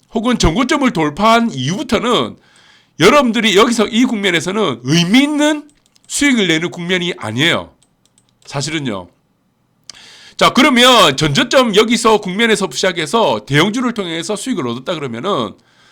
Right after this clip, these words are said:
우리는 여기서 판단을 해야 됩니다. 더 이상 주식시장에 머무를 것인가? 의미 없는 시장에서 초과 수익을 확보하기 위해서 프로 트레이더들이 수익을 얻는 구간에서 내가 본격적으로 여기서 더 들어야 되느냐?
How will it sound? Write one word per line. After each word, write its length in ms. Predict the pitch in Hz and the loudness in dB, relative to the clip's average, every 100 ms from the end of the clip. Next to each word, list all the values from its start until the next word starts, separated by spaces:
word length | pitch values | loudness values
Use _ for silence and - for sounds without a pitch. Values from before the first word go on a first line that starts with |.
| _ _ _ _ _ - | _ _ _ _ _ -6
우리는 540 | 139 208 277 262 240 | 0 2 4 2 4
여기서 340 | 202 254 233 226 | 2 2 0 0
판단을 380 | 285 311 294 220 | -2 2 2 2
해야 80 | |
됩니다. 440 | 139 117 107 98 90 _ _ _ _ _ | 0 -6 -6 -8 -8 _ _ _ _ _
더 220 | - 160 214 | 0 4 4
이상 380 | 240 269 269 254 | 6 4 4 2
주식시장에 600 | 285 277 240 208 196 185 | -2 -2 0 0 0 -2
머무를 320 | 123 131 185 | -2 -4 -2
것인가? 520 | 160 139 131 104 - - | -4 -4 -2 -4 -4 -2
의미 300 | 156 160 254 | -2 2 4
없는 220 | 262 208 | 4 2
시장에서 720 | - 175 165 156 190 214 240 - | -2 -4 -4 -4 -2 -2 -2 -8
초과 280 | - 254 233 | -8 -2 -2
수익을 300 | 233 170 175 | -2 -6 -6
확보하기 300 | 202 185 139 | -4 -4 -2
위해서 500 | 131 190 180 104 - _ _ - - _ | -2 0 -2 -2 -8 _ _ -20 -20 _
프로 240 | - 349 320 | 2 4 4
트레이더들이 580 | 254 220 185 180 185 | 2 2 0 -4 -2
수익을 340 | 180 247 175 143 | -4 -4 -2 -2
얻는 200 | 135 180 | -2 -6
구간에서 640 | 180 214 220 151 175 127 113 | -4 -2 0 -2 -4 -6 -4
내가 360 | 127 180 147 | 0 0 0
본격적으로 760 | 170 180 240 202 147 160 175 139 | -6 -8 -6 -6 -6 -4 -4 -6
여기서 280 | 165 165 135 | -8 -8 -6
더 140 | 127 | -4
들어야 240 | 147 214 | 0 0
되느냐? 440 | 147 131 110 101 | 0 -4 -6 -10